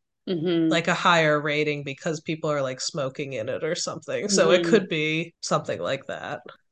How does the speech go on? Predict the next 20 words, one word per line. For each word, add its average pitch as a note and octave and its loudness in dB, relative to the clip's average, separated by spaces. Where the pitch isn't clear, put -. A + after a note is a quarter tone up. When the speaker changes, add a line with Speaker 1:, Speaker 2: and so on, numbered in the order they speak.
Speaker 2:
Um, A3 6
oh, A3+ 6
by G3 6
the C4 2
way, A3+ 2
Hill, D#3 -4
uh, D#3 2
once G3 2
again, E3 2
I E3 2
watched, D#3 0
like, F3 -2
the E3 -4
first D#3 -2
half D#3 0
of F#3 -4
this F#3+ -4
with E3 -6
Leo. F#3 0
Speaker 1:
Uh-huh. G3+ 4